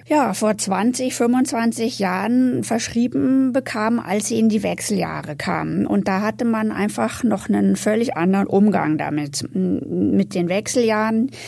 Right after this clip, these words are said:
die man so, ähm, als Krankheit, äh, erkannt und definiert hatte. Und mit diesen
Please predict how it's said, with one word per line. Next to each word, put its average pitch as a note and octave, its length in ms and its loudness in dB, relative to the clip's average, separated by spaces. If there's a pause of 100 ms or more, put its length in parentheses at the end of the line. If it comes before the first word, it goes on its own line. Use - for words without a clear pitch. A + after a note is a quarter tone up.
(280)
die G#3 100 0
man F3+ 240 2
so, F#3 340 0
ähm, F3 300 0
als E3+ 400 -4
Krankheit, B3+ 680 2
äh, A#3 260 4
erkannt G#3+ 520 0
und G#3+ 180 2
definiert G#3+ 560 2
hatte. A#3+ 260 -2
Und G3 220 0
mit F#3 180 -2
diesen F#3 260 -2